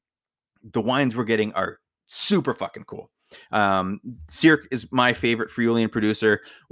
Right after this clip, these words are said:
Uh, one of them. It depends on what you're looking for. If you're looking for the more natty side, Cirque is definitely the way to go. If you're looking for the more classic side, Borgo d'Attilio is the way to go.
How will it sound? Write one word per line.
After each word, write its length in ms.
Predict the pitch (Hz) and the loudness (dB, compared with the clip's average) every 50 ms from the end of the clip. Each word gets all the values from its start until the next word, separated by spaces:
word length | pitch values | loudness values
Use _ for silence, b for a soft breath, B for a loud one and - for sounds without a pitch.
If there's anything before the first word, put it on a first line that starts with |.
| - - | 0 4
Uh, 360 | 123 113 107 104 104 101 104 92 | 4 6 6 6 4 2 0 -2
one 220 | 120 151 190 185 | -2 0 2 2
of 120 | 143 117 110 | 2 2 2
them. 160 | 110 107 113 | 0 -2 -2
It 40 | 110 | 0
depends 280 | 120 165 202 196 165 | 0 2 2 2 2
on 80 | 185 175 | 0 0
what 120 | 165 - | 0 0
you're 60 | 147 | 0
looking 240 | 127 117 - - 110 | -2 -2 -2 -4 -4
for. 160 | - - - | -4 -2 -4
If 80 | - - | -2 0
you're 80 | 165 170 | 0 0
looking 160 | 160 - - | 0 0 -2
for 100 | - 180 | -4 -4
the 100 | 160 160 | -4 -4
more 180 | 156 151 143 | -2 -2 -2
natty 320 | 127 113 110 113 117 120 117 | 0 0 2 2 0 0 -2
side, 420 | - - 127 120 120 117 113 110 b b b b b | -2 0 2 4 4 4 4 2 b b b b b
Cirque 320 | - - - 123 117 - | -8 -2 0 0 2 2
is 80 | 117 104 | 0 0
definitely 320 | - 113 107 - 120 110 | 0 0 0 0 0 0
the 80 | 107 104 | 0 2
way 140 | 104 107 104 | 2 2 2
to 80 | 104 | 0
go. 240 | 98 - 110 101 104 | 0 2 2 2 2
If 100 | 104 - | 2 2
you're 80 | - 143 | 0 0
looking 160 | 160 143 143 | 0 -2 -2
for 140 | - - 143 | -2 -2 0
the 40 | 131 | 0
more 160 | 123 117 104 | 0 0 -2
classic 460 | - - - 107 110 117 - 131 120 | -2 -4 -2 -2 -2 -2 -2 -6 -8
side, 320 | - - 127 117 117 107 | -4 -2 0 0 0 0
Borgo 220 | 104 110 101 101 101 | 0 -2 -2 -2 -4
d'Attilio 500 | 92 - - - 110 110 113 117 123 120 | -8 -6 -2 2 2 2 2 2 -2 -2
is 80 | 113 | -2
the 80 | - 139 | -2 0
way 100 | 127 123 | 0 0
to 120 | 120 123 | 0 0
go. 320 | 120 131 127 127 123 120 | 0 0 2 2 0 -2